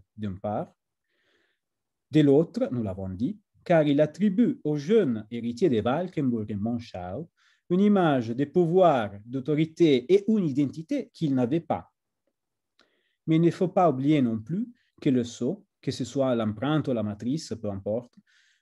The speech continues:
n'est rien d'autre qu'un objet physique et que, comme d'habitude, derrière les objets se cachent forcément les hommes. Mais lesquels ? Eh bien, dans ces cas spécifiques,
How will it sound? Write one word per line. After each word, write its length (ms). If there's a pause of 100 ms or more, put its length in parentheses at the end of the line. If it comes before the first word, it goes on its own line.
(120)
n'est 160
rien 200
d'autre 400
qu'un 200
objet 260
physique 580 (140)
et 140
que, 220
comme 300
d'habitude, 720
derrière 460
les 200
objets 380
se 180
cachent 560 (100)
forcément 760
les 260
hommes. 340 (960)
Mais 120
lesquels ? 500 (640)
Eh 80
bien, 280 (280)
dans 160
ces 160
cas 140
spécifiques, 640